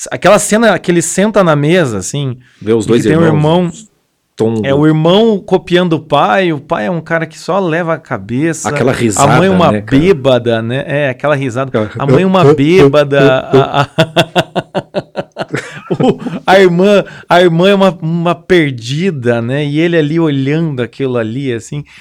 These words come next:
Speaker 1: Então é meio que
Speaker 2: A, a mãe, a mãe com toda a pinta que dá pro jardineiro, pro açougueiro, pro leiteiro, bebe todas. Triste mesmo, né? Aquele olhar, aquele
Speaker 1: É, e é triste porque a mãe fica, a mãe e o pai ficam contando como se encontraram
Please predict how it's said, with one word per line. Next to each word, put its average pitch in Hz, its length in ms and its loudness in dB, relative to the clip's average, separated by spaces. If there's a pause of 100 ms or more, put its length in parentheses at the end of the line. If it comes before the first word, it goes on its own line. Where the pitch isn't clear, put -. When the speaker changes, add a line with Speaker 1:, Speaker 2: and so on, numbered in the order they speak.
(160)
Speaker 1:
Então 170 180 2
é 247 60 4
meio 247 200 4
que 254 160 -2
Speaker 2:
A, 247 40 2
a 123 280 0
mãe, 135 280 4
a 107 100 -2
mãe 135 180 2
com 120 200 -4
toda 156 340 2
a 104 40 -4
pinta 131 360 -4
que - 120 -6
dá 113 180 -2
pro 113 140 -4
jardineiro, 98 800 0
pro 107 160 -6
açougueiro, 95 720 -6
pro 120 180 -8
leiteiro, 98 680 -4
bebe 104 360 -4
todas. 95 880 -6 (500)
Triste 233 340 2
mesmo, 107 320 0
né? 110 80 0
Aquele 110 200 -2
olhar, 104 240 0
aquele 87 320 -10 (960)
Speaker 1:
É, - 100 -2
e 214 140 4
é 190 40 6
triste 196 340 -2
porque 175 220 -2
a 170 80 4
mãe 175 180 0
fica, 156 320 0
a 135 100 -2
mãe 151 180 -2
e 180 40 0
o 160 40 -4
pai 170 160 0
ficam 175 220 -6
contando 156 600 -4
como 156 240 -4
se 151 120 -10
encontraram 127 800 -6